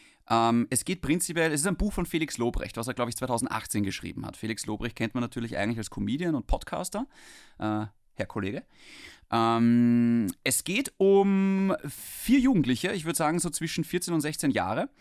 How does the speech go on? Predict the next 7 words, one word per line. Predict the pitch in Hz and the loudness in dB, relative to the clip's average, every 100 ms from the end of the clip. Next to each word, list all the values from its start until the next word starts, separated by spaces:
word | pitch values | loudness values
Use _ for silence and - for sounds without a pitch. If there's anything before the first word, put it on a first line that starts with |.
| - - - - - | -20 -20 -20 -16 -2
die | 160 165 - _ _ | 0 2 0 _ _
leben | 143 139 160 180 220 - - | 2 2 2 2 0 0 -2
in | 165 170 - - | 0 0 -4 -2
Berlin | 147 123 120 139 214 226 - | 0 0 0 2 2 0 0
und | 151 147 | 0 2
zwar | - - 135 160 160 | 0 0 2 2 2
in | 151 151 | 2 2